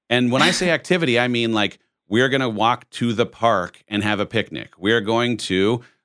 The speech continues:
Speaker 1: fly a kite. Like, we, we did, we went bowling. We, but it was, a lot of times we would try to find something, like, that was a fun physical activity that we could go and do. This was not about money spending,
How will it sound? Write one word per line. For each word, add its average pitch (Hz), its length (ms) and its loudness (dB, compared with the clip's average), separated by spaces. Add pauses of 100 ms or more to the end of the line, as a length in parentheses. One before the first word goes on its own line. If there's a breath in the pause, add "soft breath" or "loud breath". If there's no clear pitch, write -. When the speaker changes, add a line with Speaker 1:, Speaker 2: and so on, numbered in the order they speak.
(320)
Speaker 1:
fly 120 220 2
a 151 140 0
kite. 127 340 -4
Like, 113 180 -8 (140)
we, 135 140 0
we 151 200 0
did, 139 420 -2
we 131 100 2
went 123 240 -2
bowling. 127 440 0
We, 123 140 -4
but 135 300 -2
it 147 60 0
was, 135 260 -2
a 120 120 -2
lot 151 220 0
of 175 80 -6
times 123 240 -2
we 120 60 -4
would 113 80 -4
try 123 160 -2
to 117 40 -2
find 113 220 -2
something, 98 420 -4
like, 95 200 -8
that 107 100 -6
was 95 140 -4
a 95 80 -6
fun 98 240 -4
physical 95 360 -2
activity 113 520 -2
that 117 160 -4
we 98 100 -4
could 87 160 -10
go 92 160 -2
and 85 140 -2
do. 131 360 2 (180)
This 135 180 0
was 123 120 -2
not 127 220 2
about 107 400 0 (460)
money 117 340 0
spending, 65 640 -10